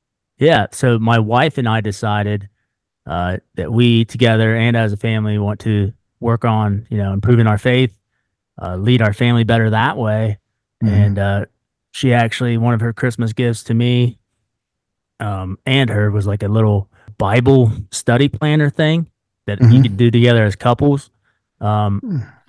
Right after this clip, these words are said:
Speaker 1: and we're gonna, well, heck, I don't even have a Bible. Um,
Speaker 2: Yeah.
Speaker 1: so I'm ordering one, a nice one. And one of my goals is to start reading it every morning and talk about it with my wife, talk about it with my kids, and do the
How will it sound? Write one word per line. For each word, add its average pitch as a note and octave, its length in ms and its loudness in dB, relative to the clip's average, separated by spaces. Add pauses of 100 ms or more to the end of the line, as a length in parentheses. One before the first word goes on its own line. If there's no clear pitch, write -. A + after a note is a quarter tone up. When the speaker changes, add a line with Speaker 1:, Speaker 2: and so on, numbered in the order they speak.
Speaker 1:
and A#2+ 220 -2
we're B2 140 0
gonna, A#2 540 -2 (320)
well, A2 180 -2
heck, - 340 0 (400)
I - 80 4
don't G#3 120 6
even C3 160 6
have B2+ 220 4
a A#2 40 4
Bible. F#2 480 -6 (640)
Um, G2+ 200 2
Speaker 2:
Yeah. G#2+ 140 4
Speaker 1:
so A2 440 4 (260)
I'm A2 260 0
ordering D#3+ 440 6
one, D#3+ 420 4 (380)
a G2+ 100 0
nice B2+ 420 4
one. F3+ 360 2 (300)
And A2 400 0
one B2 180 4
of B2 100 0
my B2+ 220 2
goals B2 280 2
is A#2 180 0
to A2 200 -2
start B2+ 280 -2
reading C3 260 0
it B2 60 0
every B2 180 2
morning C#3 400 0 (580)
and G2 260 -6
talk B2 220 0
about C3+ 220 2
it C#3 40 -2
with C3 140 -2
my B2 120 0
wife, C3+ 500 -2 (1040)
talk A#2+ 200 -2
about C3 260 -2
it C3 40 -8
with B2+ 140 -6
my A#2+ 120 -4
kids, C3+ 320 -4
and G2+ 200 -6
do A#2+ 180 -2
the A2+ 320 0